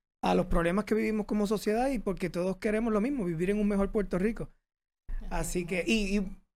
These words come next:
Speaker 1: yo, para mí personalmente, este es un, un,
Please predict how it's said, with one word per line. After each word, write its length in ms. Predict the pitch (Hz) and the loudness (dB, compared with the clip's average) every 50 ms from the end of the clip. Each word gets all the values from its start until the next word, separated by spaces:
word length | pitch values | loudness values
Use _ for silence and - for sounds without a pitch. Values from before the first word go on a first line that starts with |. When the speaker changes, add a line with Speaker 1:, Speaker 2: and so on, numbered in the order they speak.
| _ _ _ _ _ _ _ _ _ _ _ _ _ - | _ _ _ _ _ _ _ _ _ _ _ _ _ 4
Speaker 1:
yo, 420 | 196 196 196 208 233 240 226 - - _ _ _ _ _ _ _ _ _ _ _ _ _ 233 185 180 | 6 8 8 10 8 6 4 0 -8 _ _ _ _ _ _ _ _ _ _ _ _ _ 0 4 8
para 240 | 185 196 180 180 180 | 8 10 10 10 8
mí 80 | 180 196 | 8 8
personalmente, 720 | 190 233 226 - 240 226 226 220 226 226 214 - 208 196 180 | 6 6 6 6 6 6 6 6 4 2 4 4 6 6 6
este 240 | 180 180 185 - 190 | 4 2 4 4 6
es 60 | 202 | 8
un, 440 | 202 202 202 196 190 185 180 180 180 | 8 6 6 4 4 4 2 0 2
un, 520 | - 190 185 185 185 180 180 170 180 - | 2 2 4 6 6 4 4 2 -2 -8